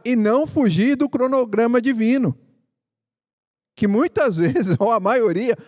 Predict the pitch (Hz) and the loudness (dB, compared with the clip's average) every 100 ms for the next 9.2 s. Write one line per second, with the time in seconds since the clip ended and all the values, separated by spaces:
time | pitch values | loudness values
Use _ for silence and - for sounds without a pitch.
0 | - 320 233 180 - 151 349 339 311 370 | -6 -2 0 0 -2 -6 -4 0 0 0
1 | - 131 - _ _ _ _ _ _ _ | -4 -8 -10 _ _ _ _ _ _ _
2 | _ _ _ _ _ _ _ _ _ _ | _ _ _ _ _ _ _ _ _ _
3 | _ _ _ _ _ _ _ _ _ _ | _ _ _ _ _ _ _ _ _ _
4 | _ _ _ _ _ _ 165 151 180 123 | _ _ _ _ _ _ -2 0 -2 -2
5 | 208 202 220 214 214 254 - 254 214 147 | 0 2 2 2 2 0 0 0 2 0
6 | - - - _ _ _ _ _ _ _ | -2 -14 -18 _ _ _ _ _ _ _
7 | _ _ _ _ _ _ _ _ _ _ | _ _ _ _ _ _ _ _ _ _
8 | 180 202 302 131 247 170 143 220 247 196 | -4 0 0 0 0 2 2 2 2 0
9 | - 110 | -4 -6